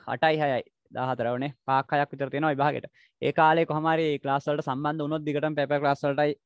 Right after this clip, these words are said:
මේ උගන්වන එකටයි දෙකටම මැච් එක ගහ ගන්න පුළුවන්. හරි. මේ ටික අන්ද අපි ලියම් මේකේ උත්තර ටික ලියන්න එහෙනම්. ඊට පල්ලෙහාන් තියෙනවා ඔන්න උත්තර ලියන්න යන්නේ. ඒකේ තියෙනවා ඉහත ඇඳි එක් එක් ප්‍රස්ථාරයේ ඇසුරෙන් රෝමි ලකං එක. එක.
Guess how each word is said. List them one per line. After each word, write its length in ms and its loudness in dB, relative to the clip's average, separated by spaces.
මේ 180 -4
උගන්වන 300 -2
එකටයි 240 0
දෙකටම 280 -4
මැච් 180 -4
එක 120 0
ගහ 140 2
ගන්න 180 2
පුළුවන්. 200 -4
හරි. 220 4
මේ 120 4
ටික 180 4
අන්ද 120 4
අපි 160 4
ලියම් 340 6
මේකේ 240 0
උත්තර 200 -2
ටික 180 -2
ලියන්න 200 0
එහෙනම්. 220 -4
ඊට 160 -6
පල්ලෙහාන් 380 0
තියෙනවා 260 -2
ඔන්න 140 -6
උත්තර 220 -4
ලියන්න 220 0
යන්නේ. 200 -6
ඒකේ 220 -4
තියෙනවා 320 0
ඉහත 320 0
ඇඳි 440 2
එක් 100 -12
එක් 140 -2
ප්‍රස්ථාරයේ 520 0
ඇසුරෙන් 340 -4
රෝමි 240 -2
ලකං 300 -2
එක. 160 -4
එක. 120 -16